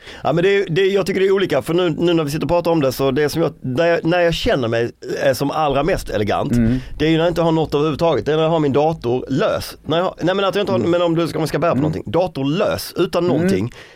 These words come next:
Speaker 1: Eh, tidningar, eh, slash, eh, papper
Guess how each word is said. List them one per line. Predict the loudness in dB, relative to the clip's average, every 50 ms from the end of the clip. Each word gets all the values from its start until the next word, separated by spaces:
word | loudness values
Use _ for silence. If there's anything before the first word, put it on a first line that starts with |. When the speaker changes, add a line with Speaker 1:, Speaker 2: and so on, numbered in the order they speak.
| -20 -6
Speaker 1:
Eh, | -2 0 2 4 4 2 0 -4 _
tidningar, | -2 0 2 2 2 2 2 2 2 2 2 2 0 -2 -4 -8 -16 _ _ -6 -2
eh, | 0 0 0
slash, | 0 -2 -2 0 2 2 2 0 0 -2 -6 -6 -2 0
eh, | 0 0 0 -2 -6
papper | -4 -2 -2 -2 -4 -6 -4 0 0 0 0